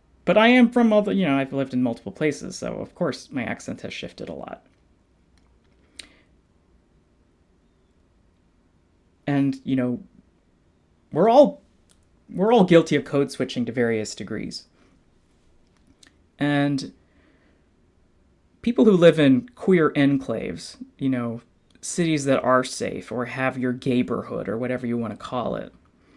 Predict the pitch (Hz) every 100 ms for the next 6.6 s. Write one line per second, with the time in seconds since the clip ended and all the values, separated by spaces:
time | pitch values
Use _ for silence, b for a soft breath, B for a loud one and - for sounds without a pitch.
0 | b b b b _ - 120 113 135 _
1 | _ _ _ _ _ _ _ _ _ _
2 | _ - 107 - 107 135 143 - _ _
3 | 143 156 196 - 156 151 139 117 - _
4 | _ 135 135 123 143 131 123 117 107 127
5 | 156 - _ _ _ _ _ _ _ _
6 | _ _ 135 135 139 139